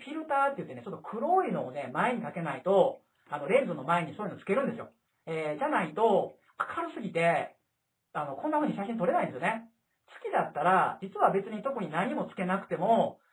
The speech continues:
ずっと長い時間カメラでシャッター開けてると、こういう風に、えー、月が沈んでいくのがわかります。で、一番見てほしいところはね、え、色変わってませんか？これ。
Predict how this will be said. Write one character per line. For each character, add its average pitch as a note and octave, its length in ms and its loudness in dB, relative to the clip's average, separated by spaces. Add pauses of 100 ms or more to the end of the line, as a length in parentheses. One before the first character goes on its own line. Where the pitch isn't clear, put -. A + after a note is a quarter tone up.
ず F3 160 -8
っ A3+ 40 -4
と G3 100 -2
長 F3 260 0
い G#3 80 -2
時 F3 60 -6
間 D3 180 -6
カ G3 100 -4
メ F#3+ 60 -2
ラ E3 80 -2
で C#3 100 -10
シ - 60 -8
ャ G3+ 60 -2
ッ - 80 -6
タ D#3 80 -2
ー D3+ 120 0
開 F#3+ 100 -4
け - 40 -10
て G3 60 -2
る G3 120 2
と、 D4 400 6 (220)
こ G#3+ 280 -2
う - 20 2
い G3+ 80 -4
う A3+ 80 -6
風 B3 200 -2
に、 G#3 360 -6 (180)
え D3+ 240 -6
ー、 - 60 -20
月 - 140 -10
が D3 120 -4
沈 F#3+ 220 -6
ん F#3+ 60 -4
で F#3 100 -2
い F3+ 40 -2
く G3 80 -4
の E3+ 120 -2
が C#3+ 80 -2
わ C#3 80 -4
か - 80 -4
り C3 80 -8
ま B2+ 140 -12
す。 - 100 -12
で、 A#3 220 0 (120)
一 A#3 160 -10
番 A#3 120 2
見 C4 100 -2
て C4+ 60 -2
ほ C4+ 120 -4
し A#3 80 -8
い - 20 -4
と - 60 -4
こ B2+ 120 -8
ろ - 0 -
は B2 60 -4
ね、 C3 240 -10 (840)
え、 E3 200 -2
色 A3+ 160 -2
変 - 80 -6
わ A3 100 0
っ A3 40 -10
て - 60 -8
ま F#3+ 100 -2
せ F3+ 80 -2
ん E3 60 -4
か？ D#3+ 100 -4
こ C#3 80 -8
れ。 - 200 -12